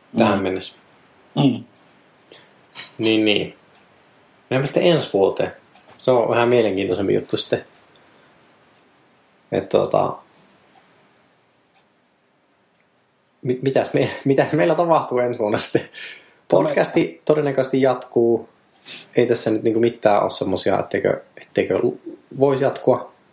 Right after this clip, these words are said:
Speaker 2: Mm.
Speaker 1: Ja kyllä mua ainakin kiinnostaa katsoa, että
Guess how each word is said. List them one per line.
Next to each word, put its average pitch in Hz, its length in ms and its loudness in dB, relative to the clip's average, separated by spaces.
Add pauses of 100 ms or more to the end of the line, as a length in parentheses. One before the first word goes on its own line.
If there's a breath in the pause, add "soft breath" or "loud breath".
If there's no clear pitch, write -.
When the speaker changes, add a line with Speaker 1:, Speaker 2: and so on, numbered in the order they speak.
(140)
Speaker 2:
Mm. 117 340 0 (1000)
Speaker 1:
Ja 101 420 0 (240)
kyllä 113 160 2
mua 107 200 2
ainakin 98 280 0
kiinnostaa 95 400 -2
katsoa, - 300 -2
että - 160 -2